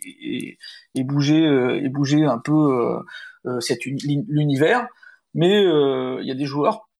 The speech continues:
qui se retrouvent plus quand ils sont au ras du sol et qui jou-, qui jouent, euh, au niveau du personnage et au niveau du rôle. Voilà.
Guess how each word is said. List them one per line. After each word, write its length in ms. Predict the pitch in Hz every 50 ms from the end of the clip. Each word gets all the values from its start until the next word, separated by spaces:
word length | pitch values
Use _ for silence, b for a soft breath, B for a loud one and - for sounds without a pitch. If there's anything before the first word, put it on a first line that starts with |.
| _ -
qui 140 | - - 156
se 40 | 151
retrouvent 380 | 147 147 - - 156 147 -
plus 320 | - - 175 196 233 240 -
quand 160 | - 160 156
ils 120 | 156 151
sont 140 | 147 - 165
au 120 | 156 151 143
ras 80 | 143
du 120 | 139 139 139
sol 360 | - - 156 170 202 196 165
et 80 | -
qui 240 | - - - 143 135
jou-, 340 | 135 135 139 135 135 120 123 -
qui 160 | - - 139
jouent, 420 | 135 135 147 165 185 202 196 185 160
euh, 340 | 139 131 127 123 120 120 117 117 98 - - - - _ - _ -
au 100 | 330 -
niveau 380 | 147 147 143 139 156 170 185 165
du 160 | 147 165 151
personnage 600 | 156 147 - - 147 135 139 139 - - - - 143
et 20 |
au 80 | 139 131
niveau 220 | 143 139 143 143
du 80 | 139 135
rôle. 200 | 113 - - - _ _ _ _ _ -
Voilà. 200 | - - - -